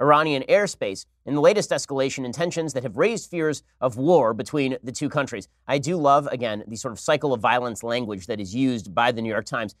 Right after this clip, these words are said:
It's just the latest escalation in tensions, generalized tensions out there in the universe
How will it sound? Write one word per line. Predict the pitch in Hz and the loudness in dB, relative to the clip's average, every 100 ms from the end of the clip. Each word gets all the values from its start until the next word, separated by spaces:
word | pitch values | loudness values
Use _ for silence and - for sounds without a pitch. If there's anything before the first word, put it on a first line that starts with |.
| _ | _
It's | - 294 | -4 -2
just | 285 | -2
the | 175 | 0
latest | 147 175 143 | 2 2 0
escalation | 120 101 - 113 104 127 | -8 -8 -6 -6 -6 -6
in | 143 | -8
tensions, | 165 226 - - 135 - | -6 -8 -8 -12 -16 -2
generalized | - 262 220 170 165 156 147 - - | 4 6 8 6 4 2 0 -6 -16
tensions | - 180 - 78 - | -8 -6 -6 -12 -6
out | 135 147 | -6 -4
there | - 160 143 120 _ _ - | 0 2 4 2 _ _ -8
in | 135 | -6
the | 127 | -6
universe | 135 160 - - - | -6 -8 -10 -16 -20